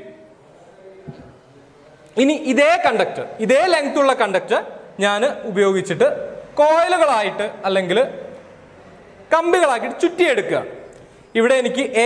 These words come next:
എന്ന് പറയുന്ന പോയിന്റ് ഉണ്ട്, ഇവിടെ എനിക്ക് ബി എന്ന് പറയുന്ന ഒരു പോയിന്റ് ഉണ്ട്. Same conductor തന്നെയാണ്, same length തന്നെയാണ് ഞാൻ ഉപയോഗിക്കുന്നത് എന്ന് നിങ്ങൾ വിചാരിക്കാം. ഓക്കെ, ഇതിലൂടെ ഞാൻ electricity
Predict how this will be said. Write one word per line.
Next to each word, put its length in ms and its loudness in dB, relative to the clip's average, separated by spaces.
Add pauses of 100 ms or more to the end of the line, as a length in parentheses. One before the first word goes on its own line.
എന്ന് 160 2
പറയുന്ന 240 2 (100)
പോയിന്റ് 260 2
ഉണ്ട്, 140 2 (160)
ഇവിടെ 220 0
എനിക്ക് 220 -2 (340)
ബി 160 4
എന്ന് 180 2
പറയുന്ന 280 0
ഒരു 140 -4
പോയിന്റ് 300 2
ഉണ്ട്. 100 -8 (520)
Same 280 2 (180)
conductor 380 -2
തന്നെയാണ്, 380 0 (300)
same 300 4
length 300 -2
തന്നെയാണ് 360 0
ഞാൻ 160 -2
ഉപയോഗിക്കുന്നത് 520 2
എന്ന് 160 0
നിങ്ങൾ 160 2 (460)
വിചാരിക്കാം. 460 0 (260)
ഓക്കെ, 120 2 (1500)
ഇതിലൂടെ 340 4 (320)
ഞാൻ 140 2 (140)
electricity 500 0